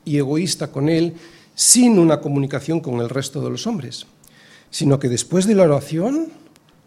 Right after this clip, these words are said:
Pablo los envía al mundo. Así que podríamos decir que la comunión con Dios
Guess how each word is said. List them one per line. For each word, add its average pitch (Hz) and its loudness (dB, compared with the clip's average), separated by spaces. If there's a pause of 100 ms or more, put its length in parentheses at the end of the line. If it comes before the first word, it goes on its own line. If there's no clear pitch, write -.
(380)
Pablo 160 0
los 151 -4
envía 123 -6
al 120 -8
mundo. 107 -12 (2000)
Así 160 -4
que 208 2
podríamos 185 6
decir 175 2
que 165 0
la 139 2
comunión 139 0
con 214 -4
Dios - -6